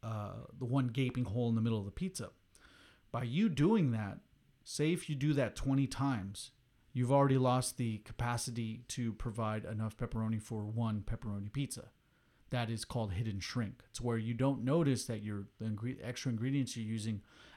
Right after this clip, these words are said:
actually come as a consequence to the future orders of what you'd use later. So they're good about that. So their, their,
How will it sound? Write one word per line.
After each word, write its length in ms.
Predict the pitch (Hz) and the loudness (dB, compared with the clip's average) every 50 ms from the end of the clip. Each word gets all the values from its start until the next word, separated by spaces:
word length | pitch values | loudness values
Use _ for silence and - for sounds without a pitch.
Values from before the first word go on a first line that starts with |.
| - | -8
actually 340 | 101 107 117 - - 131 123 | -6 -6 -4 -4 -4 -4 -4
come 240 | - - 143 139 123 | -2 -2 0 0 0
as 80 | 107 110 | 0 -2
a 40 | - | -4
consequence 600 | - 135 143 143 - - - - 117 113 107 - | -2 -2 0 0 -2 -4 -4 -4 -4 -4 -4 -4
to 100 | - 123 | -4 -4
the 100 | 107 107 | -4 -4
future 540 | - - - 151 147 - - 123 110 104 104 - - | -4 -2 -2 -2 -2 -2 -4 -4 -4 -6 -6 -8 -6
orders 420 | 131 117 110 107 107 104 101 110 | -4 -4 -2 -2 -4 -4 -4 -4
of 120 | 110 107 | -6 -4
what 200 | 104 113 113 110 | -2 -2 -2 -2
you'd 260 | 110 110 107 104 101 117 | -2 -4 -6 -6 -4 -4
use 300 | 110 113 117 107 - 110 | -2 0 0 -2 -2 -4
later. 540 | 101 107 127 131 117 92 - - - - _ _ _ _ _ _ _ _ _ _ - _ | -4 -2 -2 -2 -2 -4 -6 -8 -12 -16 _ _ _ _ _ _ _ _ _ _ -20 _
So 140 | - - 120 | -6 -2 2
they're 180 | 127 156 170 | 2 4 4
good 220 | 143 131 160 175 175 | 4 4 4 4 4
about 300 | 135 127 110 98 - - | 4 2 0 -2 -2 -6
that. 220 | 101 90 - - | -8 -8 -8 -6
So 360 | - - 131 120 113 110 110 120 | -6 -4 -2 -2 -2 -2 -4 -4
their, 240 | 117 117 113 113 107 | -4 -2 0 0 -2
their, 220 | 95 107 110 104 | -2 -4 -6 -6